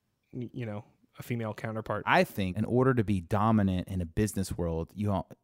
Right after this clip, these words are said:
Speaker 2: it's almost the same s-, tactics and skills to be dominant in the sexual world. So you got all these guys like Bill Clinton. They're like, "Oh man, he's a pervert." It's like, well, he's probably hyped up on testosterone, and that what's, that's what fuels him to, like,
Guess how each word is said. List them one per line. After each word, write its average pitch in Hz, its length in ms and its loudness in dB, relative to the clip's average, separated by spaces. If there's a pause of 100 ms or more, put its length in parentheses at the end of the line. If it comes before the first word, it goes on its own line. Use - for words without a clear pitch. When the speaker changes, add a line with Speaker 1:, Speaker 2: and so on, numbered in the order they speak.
Speaker 2:
it's - 420 -8
almost 170 360 4
the 127 60 0
same 120 300 4
s-, - 240 -2
tactics 104 480 -4
and 98 100 -2
skills 95 440 -4
to 85 80 -10
be 95 80 0
dominant 90 420 0
in 80 60 -4
the 104 40 0
sexual 104 520 0
world. 82 320 -4 (160)
So - 160 0
you - 40 6
got 127 120 10
all 123 80 8
these 117 100 4
guys 117 240 6
like 107 160 2
Bill 113 180 6
Clinton. 117 440 0
They're 101 80 -2
like, 80 160 -6
"Oh 160 200 2
man, 160 280 2
he's 156 160 2
a - 20 -18
pervert." 143 400 6
It's 101 100 -6
like, 113 200 -4 (500)
well, 147 240 4
he's 156 160 4
probably 175 300 2
hyped - 340 2
up 170 140 4
on 170 160 6
testosterone, 139 920 2
and 120 120 4
that 117 160 -2
what's, 127 260 -4
that's - 240 0
what - 140 -6
fuels 143 400 -2
him 120 220 4
to, 117 120 2
like, 92 300 -2